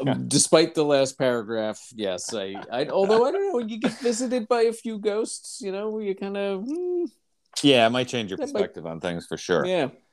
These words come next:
Speaker 2: yeah.
Speaker 1: Uh,
Speaker 2: Yeah.
Speaker 1: I do, uh, unlike a lot of the movie versions as well, um, the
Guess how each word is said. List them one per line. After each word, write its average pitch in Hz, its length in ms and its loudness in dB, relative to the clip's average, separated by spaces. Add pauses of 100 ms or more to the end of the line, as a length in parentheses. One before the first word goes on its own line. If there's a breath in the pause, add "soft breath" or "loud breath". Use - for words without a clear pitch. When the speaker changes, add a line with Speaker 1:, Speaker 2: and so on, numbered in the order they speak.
Speaker 2:
yeah. 123 240 -8 (440)
Speaker 1:
Uh, 117 360 8
Speaker 2:
Yeah. - 60 -2
Speaker 1:
I 123 220 -4
do, 165 200 -8
uh, 127 300 -4 (1300)
unlike 175 460 -2
a 120 40 -6
lot 113 300 -4
of 113 80 -10
the 104 80 -10
movie 101 300 -10
versions 98 680 -12
as 90 200 -4
well, 101 420 2 (140)
um, 85 320 -4 (920)
the 104 180 -4